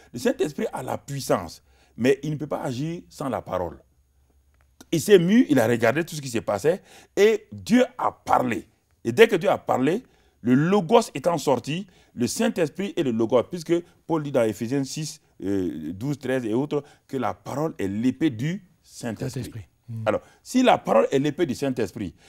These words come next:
Speaker 1: et que Dieu veut créer un nouveau, un nouveau monde, une nouvelle terre, et qu'il envoie le Saint-Esprit,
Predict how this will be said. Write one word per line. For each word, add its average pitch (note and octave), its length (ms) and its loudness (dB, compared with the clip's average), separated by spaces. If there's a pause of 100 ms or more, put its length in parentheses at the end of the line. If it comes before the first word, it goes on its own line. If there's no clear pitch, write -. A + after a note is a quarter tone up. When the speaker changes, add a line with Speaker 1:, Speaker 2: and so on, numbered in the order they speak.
(140)
Speaker 1:
et D3 80 -2
que - 100 0
Dieu D#3+ 200 0
veut A3 140 -2
créer G3 400 -4
un G#3 140 0
nouveau, E3+ 400 -2 (320)
un E3+ 220 -2
nouveau D3 240 2
monde, C3+ 300 0
une E3+ 140 -6
nouvelle C#3+ 260 0
terre, G2 280 2 (260)
et D#3+ 80 -4
qu'il D3+ 140 -2
envoie D3+ 240 2
le B2+ 80 -2
Saint-Esprit, A#2 580 -4